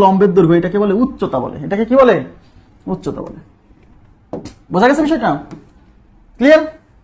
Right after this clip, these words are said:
উচ্চতা বলে। আচ্ছা, নেক্সট কোশ্চেনে চলে যাচ্ছি। আচ্ছা, এই যে দেখেন, ত্রিভুজের ক্ষেত্রফল নির্ণয়ের সূত্র কোনটি? এগুলো পরীক্ষাতে আসে, হ্যাঁ, কোনো কিছুকে অবহেলা করার দরকার নেই। দেখেন, এখানে বলছে ত্রিভুজের ক্ষেত্রফল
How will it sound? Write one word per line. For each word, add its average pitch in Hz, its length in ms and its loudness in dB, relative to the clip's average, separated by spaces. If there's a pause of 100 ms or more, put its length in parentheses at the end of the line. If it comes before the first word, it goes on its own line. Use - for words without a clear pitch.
(400)
উচ্চতা 170 340 -2
বলে। - 140 -10 (840)
আচ্ছা, - 160 -4 (100)
নেক্সট 240 240 0
কোশ্চেনে 254 320 0
চলে 240 140 -2
যাচ্ছি। 233 240 -2 (3000)
আচ্ছা, - 220 -8
এই 208 60 4
যে 170 120 0
দেখেন, 127 180 -4 (140)
ত্রিভুজের 294 420 2
ক্ষেত্রফল 285 480 2
নির্ণয়ের 254 360 4
সূত্র 233 260 -2
কোনটি? 156 240 -2
এগুলো 320 140 4 (120)
পরীক্ষাতে 226 360 2
আসে, 180 180 -6
হ্যাঁ, 277 140 -6 (360)
কোনো 240 180 4
কিছুকে 277 280 0 (480)
অবহেলা 220 320 4
করার 233 240 0
দরকার 143 280 -2
নেই। 127 100 -10 (1200)
দেখেন, 143 200 2 (400)
এখানে 247 280 2
বলছে 254 200 2
ত্রিভুজের 254 380 2
ক্ষেত্রফল 269 380 0